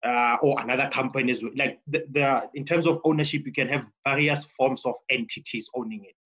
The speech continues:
and it's actually five times more. However, the downside to a P T Y is, as I've mentioned before, you need to have your audited statements.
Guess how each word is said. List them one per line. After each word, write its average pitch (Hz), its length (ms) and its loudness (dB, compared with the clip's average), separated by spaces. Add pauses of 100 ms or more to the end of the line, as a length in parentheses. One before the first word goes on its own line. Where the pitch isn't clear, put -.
(220)
and 127 100 0
it's 127 140 -4
actually 160 320 0 (160)
five 127 220 2 (140)
times 113 360 -4
more. 101 280 -8 (560)
However, 147 540 2 (240)
the 147 80 0
downside 196 680 2
to 170 100 0
a 139 60 0
P 151 180 -8
T 160 160 -2
Y 131 240 4
is, 127 340 0
as 175 160 2
I've 131 180 0
mentioned 117 440 -6
before, 107 380 -4
you 135 140 -6
need 185 360 -4
to 202 60 0
have 135 340 0 (280)
your 113 360 -4
audited 143 500 -2
statements. - 680 -4